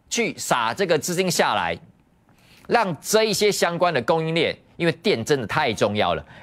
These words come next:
，A I需要的就是电啊。当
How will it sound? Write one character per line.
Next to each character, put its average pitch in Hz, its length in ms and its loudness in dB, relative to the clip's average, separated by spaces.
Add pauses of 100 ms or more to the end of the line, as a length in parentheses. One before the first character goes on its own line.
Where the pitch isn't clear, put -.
(100)
，A 190 180 2
I 185 120 2
需 180 220 -4
要 156 140 2
的 107 60 -2 (100)
就 180 280 0
是 113 200 -4
电 101 340 -4 (440)
啊。 208 140 -2
当 220 240 -2